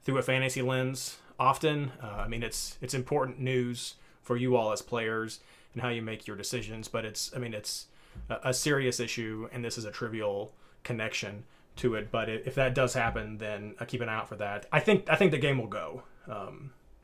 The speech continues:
Hagelin's been the only one that I'm familiar with from Cincinnati who had it, and I think that Minnesota's gotten through it, but,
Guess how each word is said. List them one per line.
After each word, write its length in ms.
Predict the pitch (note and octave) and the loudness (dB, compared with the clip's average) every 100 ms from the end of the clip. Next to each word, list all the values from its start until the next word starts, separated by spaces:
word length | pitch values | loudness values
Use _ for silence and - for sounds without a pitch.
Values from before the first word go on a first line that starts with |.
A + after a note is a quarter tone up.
| - - - - | -20 -20 -20 -8
Hagelin's 420 | B2+ B2 A#2+ A#2 A2+ | -2 0 0 -2 -4
been 120 | A2+ | -4
the 80 | A2 | -4
only 120 | A2 | -4
one 200 | A2 G#2+ | -4 -4
that 100 | G#2 | -2
I'm 120 | A2 | -4
familiar 280 | B2 G#2 G#2 | -4 -4 -4
with 160 | G#2 | -4
from 100 | G#2 | -6
Cincinnati 460 | - G2+ G#2+ G2 F#2+ | -10 -10 -8 -6 -6
who 80 | G2 | -6
had 200 | F#2+ F#2+ | -6 -6
it, 160 | G2 - - - - - | -8 -12 -20 -20 -12 -4
and 80 | |
I 80 | G#2 | -4
think 520 | G2+ G#2 G2 F#2 - | -4 -6 -8 -10 -10
that 220 | A2 F#2 G#2+ | -6 -6 -6
Minnesota's 520 | G2 - G2+ F#2+ - | -6 -4 -4 -4 -4
gotten 240 | F#2+ F#2 | -6 -6
through 220 | - G2 F#2 | -6 -4 -4
it, 100 | - | -4
but, 280 | F#2+ - | -4 -4